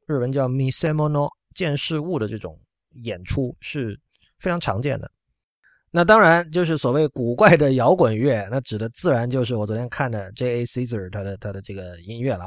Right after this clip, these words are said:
就是七一年的 Buruma 可能在音乐上的历练并不是特别多，就是他会觉得就是这个 weird rock music，在今天看来这个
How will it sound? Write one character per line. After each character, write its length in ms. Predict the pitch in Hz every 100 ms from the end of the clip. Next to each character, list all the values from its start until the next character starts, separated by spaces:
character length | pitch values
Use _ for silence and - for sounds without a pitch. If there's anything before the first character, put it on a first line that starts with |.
| 95
就 100 | - 120
是 180 | 117 - - - _ -
七 260 | - 180 190
一 40 |
年 200 | 160 139
的 120 | 147
Buruma 640 | 123 135 156 131 95 82 92
可 100 | -
能 140 | 107 127
在 140 | 131
音 160 | 139 160
乐 160 | 151
上 100 | 123
的 80 | 117
历 160 | 131 127
练 220 | 120 113
并 160 | 131
不 80 | 104
是 60 | 113
特 160 | -
别 140 | 104 90
多， 260 | 98 87 90
就 80 |
是 60 | 101
他 120 | 117
会 120 | 110
觉 100 | 104
得 100 | 98
就 140 | 110 110
是 140 | 101
这 120 | 107
个 140 | 104 95
weird 640 | 92 104 131 156 156 160 131
rock 360 | 117 127 127 -
music， 420 | 110 104 101 87
在 120 | 123
今 120 | 131 190
天 120 | 190
看 180 | - 123
来 140 | 127
这 120 | 139
个 260 | 117 135